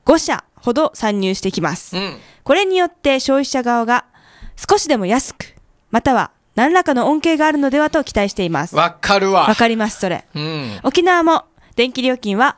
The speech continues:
Speaker 1: 他の電力会社より若干高いと思いますが、
Speaker 2: そうそう、高めなんだよね。
Speaker 1: うん。今回の電力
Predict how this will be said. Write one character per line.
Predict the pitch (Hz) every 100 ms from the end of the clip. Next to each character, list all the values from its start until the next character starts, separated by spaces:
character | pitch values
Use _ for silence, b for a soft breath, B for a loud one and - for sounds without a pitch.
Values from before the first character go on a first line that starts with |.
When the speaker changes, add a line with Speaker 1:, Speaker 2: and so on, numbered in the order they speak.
| _
Speaker 1:
他 | 226 330
の | 370
電 | 349 339
力 | 349 330
会 | 330 320
社 | 277
よ |
り | 294 - -
若 | 269
干 | - 302
高 | 294 330 320
い |
と | 403
思 | 294 208
い |
ま | 202
す | 196 -
が、 | 175
Speaker 2:
そ | 120
う |
そ |
う、 |
高 | - 139
め | 160
な | 160
ん | 110
だ | 107
よ |
ね。 | 214
Speaker 1:
う | 226
ん。 | 175 B B B -
今 | 403 415
回 | 339 226
の | 175 -
電 | 214 247
力 | 220 208 170